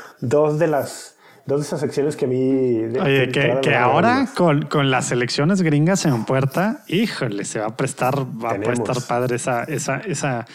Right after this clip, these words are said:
Speaker 2: esa sección ahora que está todo mezclado. ¿Y por qué esto que está diciendo Rafa? Porque sí, aunque no sean noticias católicas, este tema de tener comperman-, com-, ¿cómo? Ah, ya ando haciéndome bolas. Compárteme-, com-,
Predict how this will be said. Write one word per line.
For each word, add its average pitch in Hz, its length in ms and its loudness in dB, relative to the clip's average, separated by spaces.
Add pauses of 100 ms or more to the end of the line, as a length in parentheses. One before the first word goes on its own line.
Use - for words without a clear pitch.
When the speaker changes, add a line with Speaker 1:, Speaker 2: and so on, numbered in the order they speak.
(220)
Speaker 2:
esa 160 180 -2
sección 143 500 0
ahora 135 220 2
que 135 80 -4
está 127 160 -4
todo 151 160 2
mezclado. 151 520 2
¿Y 180 120 2
por 143 240 -2
qué 233 220 2
esto 226 260 0
que - 80 -4
está 170 160 0
diciendo 170 280 2
Rafa? 170 240 0 (500)
Porque 135 340 -4
sí, 185 220 0
aunque 127 240 0
no 123 80 -2
sean 180 140 0
noticias 170 360 0
católicas, 147 540 0 (340)
este 160 200 -4
tema 170 280 2
de 151 80 2
tener 135 460 -2
comperman-, 139 640 -2 (140)
com-, 131 180 -6 (240)
¿cómo? 175 460 -4
Ah, 120 100 -6
ya 120 140 -2
ando 131 180 0
haciéndome 131 320 0
bolas. 123 240 0 (1080)
Compárteme-, 165 880 0
com-, 151 260 0